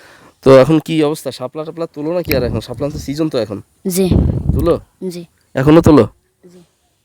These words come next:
Speaker 1: এখনো তুলো কি জন্য?
Speaker 2: এই আব্বুর অসুখ, এই কারণে। আব্বুর তো কাম কাজ নাই,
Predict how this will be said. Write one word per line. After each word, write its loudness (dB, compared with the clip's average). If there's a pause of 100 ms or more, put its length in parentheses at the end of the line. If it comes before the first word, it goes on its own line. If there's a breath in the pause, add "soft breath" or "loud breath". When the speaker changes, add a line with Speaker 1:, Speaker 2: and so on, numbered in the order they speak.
(200)
Speaker 1:
এখনো 4
তুলো -6
কি -12
জন্য? -12 (680)
Speaker 2:
এই 2
আব্বুর 0
অসুখ, -2
এই -4
কারণে। -2
আব্বুর 0
তো -6
কাম -6
কাজ -4
নাই, -2